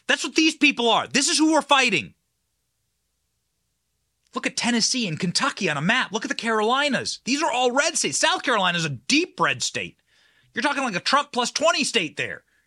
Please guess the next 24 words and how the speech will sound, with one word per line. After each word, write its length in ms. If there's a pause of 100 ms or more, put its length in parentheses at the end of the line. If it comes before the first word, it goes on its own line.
(680)
Look 340
at 80
where 100
people 260
are 80
moving. 760 (1400)
What 280
if 120
we 140
understood 440
our 160
power? 680 (1400)
What 140
if 60
we 120
understood 340
that 100
we 260
were 140
the 80
populace 720
and 100
that 120
the 180